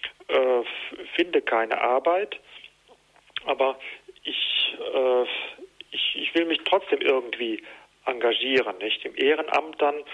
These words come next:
oder anderweitig, oder ich, ich gehe doch einer gewissen, einem, einem Eurojob oder einer Arbeit nach, die gering bezahlt wird, obwohl ich je nachdem den gleichen Betrag hätte, wenn ich nicht arbeiten würde,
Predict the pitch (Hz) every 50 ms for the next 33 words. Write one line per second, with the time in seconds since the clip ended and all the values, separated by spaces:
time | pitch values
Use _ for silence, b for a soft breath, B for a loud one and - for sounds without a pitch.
0 | B B B B - - 135 127 127 - 131 143 151 156 147 135 143 135 139 147
1 | 147 - 156 147 - - B B B B B B - - - 135 131 - - -
2 | - - - - - - - - - - 143 135 - - - - - - - 143
3 | 135 131 127 127 - - - - _ _ _ _ 143 135 127 117 - 143 139 -
4 | - 127 123 127 - - - - 131 117 113 120 120 123 113 113 - - 131 135
5 | 147 151 156 151 - - 151 160 - - - - - 127 131 120 113 110 107 110
6 | - - 127 131 135 135 127 127 - 127 123 123 127 - - - 123 113 117 123
7 | - - - 120 113 127 147 156 147 151 151 - - 139 139 139 151 151 - -
8 | 156 151 - - B B B B B B B B B B B B - - - -
9 | 127 131 139 143 143 - - - - - 135 131 127 123 - - 131 123 123 120
10 | 120 117 113 107 107 104 110 117 117 - - 127 - - - - 131 135 139 -
11 | - 147 147 - 147 131 147 151 147 - - 196 - - - - 123 113 - 110
12 | 107 107 - - 107 104 127 143 151 147 135 113 98 90